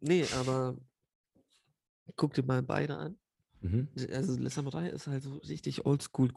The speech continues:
Speaker 1: cool. Das,
Speaker 2: Mhm.
Speaker 1: also ich mochte das Ende nicht so, bin ich ehrlich. Aber, ähm, es war so die, die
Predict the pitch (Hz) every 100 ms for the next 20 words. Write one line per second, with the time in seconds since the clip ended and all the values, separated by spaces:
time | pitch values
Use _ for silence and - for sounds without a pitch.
0 | - 123 123 - _ _ _ - 127 -
1 | 95 104 127 - _ _ - - 127 -
2 | - 139 131 127 147 143 135 - 180 202
3 | 220 247 311 - _ _ _ _ - -
4 | 151 156 170 170 220 _ _ _ - -
5 | _ - - 127 120 123 123 131 127 127
6 | 127 127 - _ _ - - - 143 151
7 | 131 127 131 135 127 127